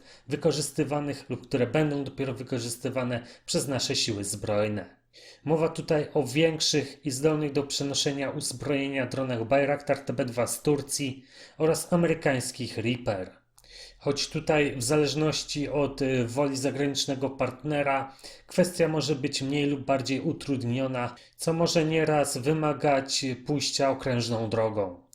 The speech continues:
Jak więc widać, system Gladius to coś o wiele więcej niż dwa kolejne nowe typy bezzałogowców polskiej produkcji. System może znacząco zwiększyć zdolności ogniowe Wojska Polskiego,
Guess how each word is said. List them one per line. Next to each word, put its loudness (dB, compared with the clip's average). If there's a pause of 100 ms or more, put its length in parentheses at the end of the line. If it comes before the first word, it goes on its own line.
(460)
Jak 0
więc 0
widać, -2
system -2
Gladius 0
to -6
coś -2
o -4
wiele 2
więcej -2 (240)
niż -2
dwa -2
kolejne 0
nowe 0
typy 0
bezzałogowców -2
polskiej -2
produkcji. -4 (580)
System 2
może 0
znacząco 0
zwiększyć -4
zdolności 2
ogniowe -2
Wojska -2
Polskiego, -2